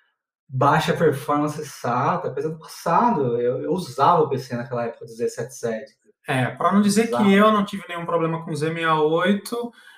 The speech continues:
Speaker 2: a, a controladora U S B três ponto zero, ela era, ela não era integrada ao chipset, né? Era uma controladorinha, é, Marvel, que no meu caso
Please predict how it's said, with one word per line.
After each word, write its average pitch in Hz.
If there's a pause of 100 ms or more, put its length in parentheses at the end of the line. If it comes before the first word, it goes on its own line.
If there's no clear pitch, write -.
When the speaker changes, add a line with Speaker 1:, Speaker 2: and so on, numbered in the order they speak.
(120)
Speaker 2:
a, 135
a 139
controladora 170
U 156
S 151
B 143
três 151
ponto 151
zero, 147
ela 165
era, 170
ela 160
não 170
era 170
integrada 175
ao 180
chipset, 139
né? 131
Era 127
uma 131
controladorinha, 147 (460)
é, 123
Marvel, 127 (320)
que 135
no 127
meu 131
caso 135